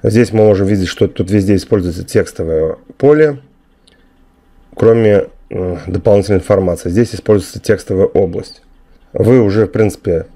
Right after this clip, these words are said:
знаете, как эти поля создавать. Давайте еще раз пройдемся. Значит, метка пишем, первая улица, имя поля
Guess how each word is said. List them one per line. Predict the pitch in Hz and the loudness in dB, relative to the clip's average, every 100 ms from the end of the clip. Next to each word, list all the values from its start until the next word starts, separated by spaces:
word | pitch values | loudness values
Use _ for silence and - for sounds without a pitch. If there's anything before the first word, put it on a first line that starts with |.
| - | -10
знаете, | 98 113 101 - 92 | -2 2 0 -2 -4
как | - 90 - | -2 -2 -4
эти | - | -14
поля | 98 101 101 | -2 2 2
создавать. | - 92 110 156 156 - _ - | 0 2 4 4 0 -8 _ -16
Давайте | - 90 107 104 - | -4 2 2 2 -6
еще | - 101 | -2 0
раз | 92 | 0
пройдемся. | - 95 90 87 - - _ _ _ _ _ _ - | -2 -2 0 -2 -4 -18 _ _ _ _ _ _ -8
Значит, | 107 98 - - _ _ _ _ _ | 0 0 -2 -10 _ _ _ _ _
метка | 107 107 117 - 90 80 | -2 2 2 0 -6 -8
пишем, | - 104 - 82 80 - | -2 -2 -2 -12 -16 -6
первая | 98 87 80 - | -2 -2 -2 0
улица, | 139 151 156 165 151 135 _ _ _ _ _ - | 2 2 2 2 0 -2 _ _ _ _ _ -2
имя | 117 104 90 | 0 0 -2
поля | 101 101 90 82 | 2 2 2 -2